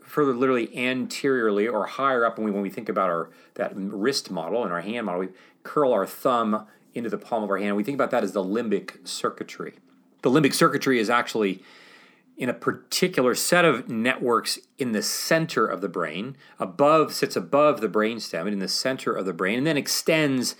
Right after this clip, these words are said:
its tendrils out into other parts of the brain.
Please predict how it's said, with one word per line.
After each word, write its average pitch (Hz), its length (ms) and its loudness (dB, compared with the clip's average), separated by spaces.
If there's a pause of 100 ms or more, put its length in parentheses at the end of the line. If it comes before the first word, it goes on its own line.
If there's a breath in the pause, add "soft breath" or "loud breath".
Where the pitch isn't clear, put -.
(160 loud breath)
its - 240 -2
tendrils 104 760 0
out 120 260 0
into 123 380 -4
other 113 160 0
parts 139 340 0
of - 40 -20
the - 60 -2
brain. 107 300 2